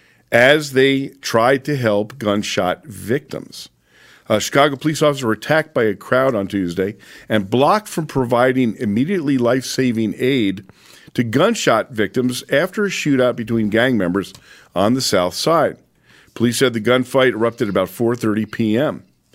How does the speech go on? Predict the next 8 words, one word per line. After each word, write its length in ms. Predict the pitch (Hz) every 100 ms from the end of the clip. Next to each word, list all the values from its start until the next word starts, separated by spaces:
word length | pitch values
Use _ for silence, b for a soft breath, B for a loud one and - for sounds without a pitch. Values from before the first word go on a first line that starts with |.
| b b b -
And, 380 | 104 104 101
uh, 440 | 98 95 92 90 85 - - - - _
uh, 280 | 107 92 90
members 380 | 87 113 123 117
of 60 | 98
one 220 | 113 120
gang 400 | 110 117 113 113
saw 420 | - 107 107 107